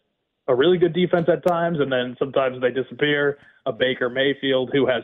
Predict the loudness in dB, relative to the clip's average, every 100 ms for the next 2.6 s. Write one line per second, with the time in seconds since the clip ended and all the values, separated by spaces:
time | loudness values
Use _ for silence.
0 | -2 0 0 0 0 4 4 2 0 0
1 | -2 -2 -4 -4 -4 -6 -12 _ _ _
2 | _ -2 -2 -4 -8